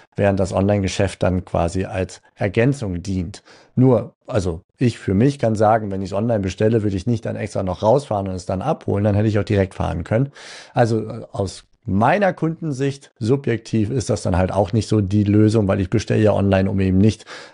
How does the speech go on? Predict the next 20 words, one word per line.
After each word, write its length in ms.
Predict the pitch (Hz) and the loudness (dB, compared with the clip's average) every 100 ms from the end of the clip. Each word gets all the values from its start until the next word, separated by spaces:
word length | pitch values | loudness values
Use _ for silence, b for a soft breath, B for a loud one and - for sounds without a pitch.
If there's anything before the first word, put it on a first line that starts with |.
| _ | _
aus 200 | 98 - | -2 2
der 160 | 87 | 0
Haustür 360 | 78 82 - 92 | 2 0 -2 -4
gehen 300 | 92 87 87 | 0 -2 -2
zu 140 | - | 0
müssen 340 | 87 85 - 98 | 2 2 2 2
und, 320 | 98 90 - _ _ _ | 4 4 0 _ _ _
weiß 180 | 87 85 | -2 0
ich 60 | 90 | 0
nicht, 200 | 82 - - | -2 -6 -6
sonntags 540 | 104 87 95 90 - - | -2 0 0 0 -4 -6
mich 180 | 101 95 | -2 0
damit 240 | 104 92 90 | 2 0 0
beschäftigen 440 | 90 98 - 90 | 0 0 -2 -6
zu 160 | - 101 | -6 -4
können, 260 | 92 92 | 0 0
im 180 | 156 127 | 2 2
Jogginganzug 680 | 120 110 104 - - 101 - | 4 2 0 -6 -6 -8 -4
oder 220 | 95 - - - | -4 -6 -8 -2
ähnlichem. 400 | 98 - - | -2 0 -2